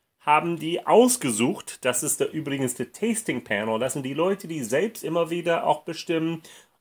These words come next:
ob Maker's Mark gut genug ist, dass hier reinkommt eine einzige Baked American, fünf French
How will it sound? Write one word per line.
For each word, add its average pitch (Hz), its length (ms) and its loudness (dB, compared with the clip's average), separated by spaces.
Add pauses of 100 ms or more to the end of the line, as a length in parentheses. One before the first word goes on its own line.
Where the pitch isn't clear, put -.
ob - 280 -2
Maker's 147 340 -2
Mark 135 320 0
gut 208 360 6
genug 120 360 2
ist, 151 400 0 (380)
dass - 340 -2
hier 214 400 6
reinkommt 160 1120 6 (140)
eine 220 420 2
einzige 170 500 0
Baked 151 680 -4
American, 147 760 4 (960)
fünf - 960 6
French - 840 4